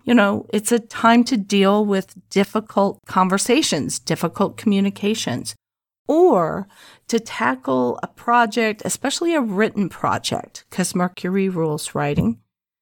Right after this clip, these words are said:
studying for an important exam, or getting ready for an important meeting. These kinds of things really suit the symbolism of Mercury with Saturn.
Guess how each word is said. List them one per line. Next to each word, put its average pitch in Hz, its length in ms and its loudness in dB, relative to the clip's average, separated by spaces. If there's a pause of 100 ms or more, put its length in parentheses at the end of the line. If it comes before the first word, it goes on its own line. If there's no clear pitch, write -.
studying 226 600 0
for 226 280 0
an 185 160 -4
important 170 400 -6
exam, 220 1080 0 (380)
or 175 400 0
getting 185 260 0
ready 185 200 4
for - 180 -4
an 196 60 2
important 202 680 0
meeting. 170 500 0 (320)
These 190 200 0
kinds 208 260 0
of 160 80 -6
things 180 400 -2
really 220 320 4
suit 220 260 0
the 196 100 0
symbolism 170 640 -2
of 165 220 -4
Mercury 165 380 -4
with 165 160 -6
Saturn. 156 560 -4